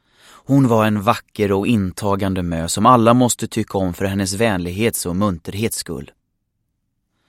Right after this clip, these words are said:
Ett år efter giftermålet fick de en son. Han döptes till Keart.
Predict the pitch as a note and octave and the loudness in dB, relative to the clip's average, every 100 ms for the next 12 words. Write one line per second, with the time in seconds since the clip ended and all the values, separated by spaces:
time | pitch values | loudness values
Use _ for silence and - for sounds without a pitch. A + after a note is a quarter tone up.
0 | _ _ _ - G#3 - G#2+ G#2 C3 - | _ _ _ -4 -2 0 0 0 -2 -4
1 | F#2 B2+ - D#2+ E2 E2 G2 - - - | -4 -4 -4 -6 -6 -6 -6 -8 -8 -6
2 | F#2 G2+ A#2+ - E2 D2 - _ _ _ | -4 -2 -2 -2 -4 -8 -14 _ _ _
3 | _ _ _ _ - G#2 A#2 G#2 - G2 | _ _ _ _ -2 2 4 2 0 -4
4 | G#2 - C3+ G#2 C2+ - | -4 -4 -2 -2 -6 -14